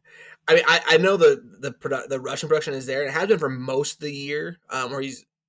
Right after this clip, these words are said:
pretty consistently putting up, you know, at least thirty yards a game rushing. But unless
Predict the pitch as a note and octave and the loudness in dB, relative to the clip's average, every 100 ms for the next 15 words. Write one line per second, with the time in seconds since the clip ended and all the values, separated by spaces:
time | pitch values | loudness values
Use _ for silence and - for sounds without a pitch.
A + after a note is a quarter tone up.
0 | _ _ _ _ - C4 D#3+ D#3 D#3 C3+ | _ _ _ _ -8 -4 -4 -4 -4 -4
1 | C#3 B2 B2+ B2+ A#2 A#2+ C3+ - C#3 C3+ | -4 -6 -8 -10 -10 -10 -10 -8 -8 -4
2 | B2 C3 B2 B2 G#2 A2 - C#3+ D#3 _ | -4 -4 -4 -8 -6 -10 -8 -10 -14 _
3 | _ _ _ _ _ - C#3+ C3 A#2 - | _ _ _ _ _ -4 -2 -2 -6 -10
4 | _ _ _ _ _ C#3+ D3 F3+ F3+ - | _ _ _ _ _ -10 -4 -4 -2 -6